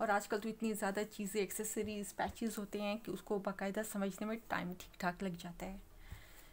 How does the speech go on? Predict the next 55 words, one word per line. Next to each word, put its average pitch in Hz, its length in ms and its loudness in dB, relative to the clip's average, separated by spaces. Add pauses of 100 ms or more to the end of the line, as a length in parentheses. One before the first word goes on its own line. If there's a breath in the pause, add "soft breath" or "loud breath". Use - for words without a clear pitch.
(220 loud breath)
ये 214 100 0
कलियाँ 220 360 2
हो 233 100 0
गई, 247 180 2
ढेर 208 280 6
सारी 185 300 0
कलियाँ, 220 300 2
आपको 220 160 -2
अंदाज़ा 214 300 4
हो 226 200 0
रहा 269 80 2
होगा 233 180 0
कितनी 233 300 0
ढेर 185 240 4
सारी 196 280 0
आपको 180 200 -2
कलियाँ 196 340 0
मिल 190 140 4
रही 196 140 2
हैं। - 240 2
खूब 247 340 0
खुला 220 240 2
आपका 190 440 2 (560 loud breath)
frock 196 480 8
या 202 80 6
शरारा 202 420 6
जो 214 160 6
भी 220 100 4
बनाना 202 320 2
चाहें 202 300 0
आराम 196 240 2
से 185 160 0
बन 190 160 6
जाएगा। 185 320 0
ये 190 160 2
इसका 180 220 -4
trouser 233 420 0
हो 247 140 -2
गया 247 180 2
रॉ 262 140 6
सिल्क 247 380 0
में, 254 160 2 (1000 loud breath)
या 196 120 2
as 190 260 0
a 208 80 2
lining 220 380 6
use 226 240 0
करें 233 200 2
वो 208 80 2
फिर 202 160 0
आपकी 175 260 6
अपनी 240 200 4
मर्ज़ी 233 340 4
है। 226 120 2
साथ 185 220 0